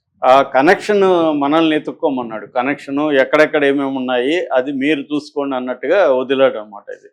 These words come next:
అంటే ఒక ఇంట్రెస్ట్ క్రియేట్ చేయడానికి రాజమౌళి ఈ kind of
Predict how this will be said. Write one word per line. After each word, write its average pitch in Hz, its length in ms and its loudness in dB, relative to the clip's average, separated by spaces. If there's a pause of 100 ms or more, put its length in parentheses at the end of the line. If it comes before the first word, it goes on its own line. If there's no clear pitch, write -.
(440)
అంటే 135 140 2
ఒక 139 100 0
ఇంట్రెస్ట్ 160 540 -2
క్రియేట్ 156 500 -4
చేయడానికి 143 720 -4
రాజమౌళి 143 640 -2
ఈ 147 220 -6
kind 139 220 0
of 135 60 4